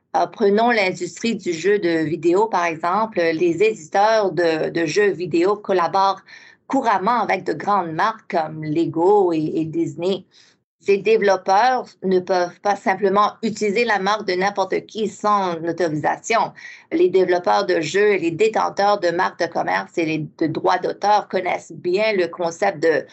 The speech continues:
de placement de produits, de licence marque de commerce et certainement ils connaissent les conséquences de la contrefaçon de la marque de, d'autrui dans ce contexte.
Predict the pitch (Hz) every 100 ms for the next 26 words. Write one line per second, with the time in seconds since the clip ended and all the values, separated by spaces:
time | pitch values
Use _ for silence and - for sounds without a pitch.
0 | - _ - 175 202 180 - 202 185 165
1 | - 160 151 214 226 220 165 165 151 175
2 | - 196 196 185 - 175 170 165 170 175
3 | 175 190 220 214 - - 175 170 - _
4 | 240 240 - 180 180 214 214 - 185 185
5 | 214 214 - - - - _ 185 180 214
6 | 214 214 175 196 214 208 208 175 165 -
7 | 196 - 175 160 - 208 214 202 160 151
8 | 180 170 156 160 185 190 165 160 - 165
9 | - - 175 165 - 220 160 170 175 -
10 | 180 180 - 156 151 214 196 -